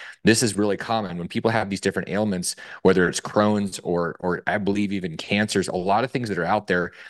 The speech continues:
it's because there's energy that's stuck in the body somewhere. And this is, I mean, s-, think about stress. If, if you dig a little bit, most people, if they dig, Google it, stress is, like, becoming, if not the biggest killer of, of especially Americans, because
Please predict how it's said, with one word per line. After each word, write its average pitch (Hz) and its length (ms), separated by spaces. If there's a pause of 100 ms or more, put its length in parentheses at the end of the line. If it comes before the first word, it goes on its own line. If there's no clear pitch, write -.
(100)
it's - 180
because 113 400
there's 92 320
energy 107 440
that's 82 200
stuck - 320
in 101 80
the 85 80
body 92 320
somewhere. 87 600
And 92 100
this 101 160
is, 98 260
I - 40
mean, 101 260
s-, - 160
think 151 220
about 127 160
stress. - 560
If, 190 240
if - 100
you 98 80
dig 127 300
a 120 60
little 107 180
bit, 98 260
most 107 220
people, 113 280
if 95 60
they 95 100
dig, 101 360 (420)
Google 104 300
it, 90 160 (380)
stress - 440
is, 117 100
like, 95 220
becoming, 101 480 (220)
if 110 160
not 104 300
the 107 120
biggest 98 420
killer 82 520
of, 90 480
of 90 160 (140)
especially - 340
Americans, 110 460
because 92 420